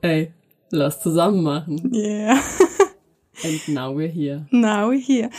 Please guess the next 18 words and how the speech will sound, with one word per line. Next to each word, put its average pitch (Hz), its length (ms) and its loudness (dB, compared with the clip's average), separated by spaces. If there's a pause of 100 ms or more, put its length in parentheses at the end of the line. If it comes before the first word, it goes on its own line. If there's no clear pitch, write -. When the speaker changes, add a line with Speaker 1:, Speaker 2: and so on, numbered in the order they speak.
(140)
Speaker 2:
Und 247 160 4
das 285 180 4
ist 302 120 -4
sogar 208 220 0
ja 202 180 2
schon, 226 500 4
das - 220 -4
war, 190 400 0
wann 214 120 2
die 247 120 2
war 294 160 4
die 277 100 -2
Vorlesung? 262 600 4
Die 214 100 0
war 196 100 0
ja 202 300 0 (680)
zweitausendzwanzig, 214 1120 2
oder? 226 280 0